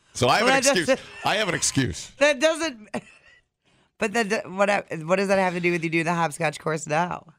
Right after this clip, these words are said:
Speaker 1: Uh, I don't. I, uh, this is, and how old was this person?
Speaker 2: She's in college.
Speaker 1: Uh, yeah, I feel like a f-, eight-year-old could break that record.
Speaker 2: Do you know how long four point two miles is?
Speaker 1: Yeah, no, I get it.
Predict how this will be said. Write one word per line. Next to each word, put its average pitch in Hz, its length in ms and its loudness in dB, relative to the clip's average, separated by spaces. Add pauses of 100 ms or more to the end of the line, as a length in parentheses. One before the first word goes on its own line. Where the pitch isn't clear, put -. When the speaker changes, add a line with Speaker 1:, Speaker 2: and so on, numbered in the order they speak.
(840)
Speaker 1:
Uh, 117 520 4 (760)
I 151 160 4
don't. 226 340 0 (440)
I, 151 120 -6
uh, 170 140 -4
this 220 240 0
is, 208 200 -2
and 170 180 2
how 202 160 2
old 254 140 -2
was 233 160 0
this 220 160 -2
person? - 340 -2 (640)
Speaker 2:
She's 220 200 -6
in 220 140 -2
college. 151 500 0
Speaker 1:
Uh, 160 160 4
yeah, 160 140 2
I 135 60 2
feel 220 180 0
like 208 180 0
a 135 40 2
f-, - 180 -4 (220)
eight-year-old 90 600 -2
could 67 300 -4
break 80 240 0
that - 180 -2
record. 62 420 -8 (2000)
Speaker 2:
Do - 80 -8
you 240 140 0
know 240 260 2
how 247 180 2
long 208 360 0
four 196 280 -4
point 196 300 -2
two 190 140 -4
miles 175 440 0
is? 170 320 -2
Speaker 1:
Yeah, 190 220 4
no, 175 240 2
I 127 100 2
get 135 200 0
it. - 140 -6